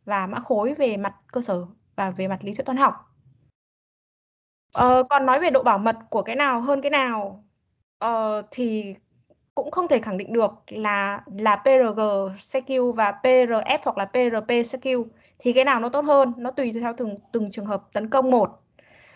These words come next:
Ờ, nói về độ hiệu quả thì cái khả năng mà ứng dụng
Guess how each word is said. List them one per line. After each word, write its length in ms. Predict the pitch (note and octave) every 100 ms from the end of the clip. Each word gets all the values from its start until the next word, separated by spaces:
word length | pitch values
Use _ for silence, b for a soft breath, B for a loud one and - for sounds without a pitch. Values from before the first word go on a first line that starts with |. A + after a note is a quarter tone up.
| b -
Ờ, 200 | A#3 A#3+
nói 220 | B3+ B3+
về 80 | D#4+
độ 120 | C4+
hiệu 180 | B3+ -
quả 440 | C4+ A3 G3 F#3+ F#3+ _ _ _
thì 440 | - C4+ A#3+ A3+ A3
cái 100 | A#3
khả 260 | B3 - C4+
năng 400 | A3 C4+ C#4 C4
mà 420 | A#3+ G#3+ G3+ G3+ -
ứng 220 | A3+ C4
dụng 160 | D#4+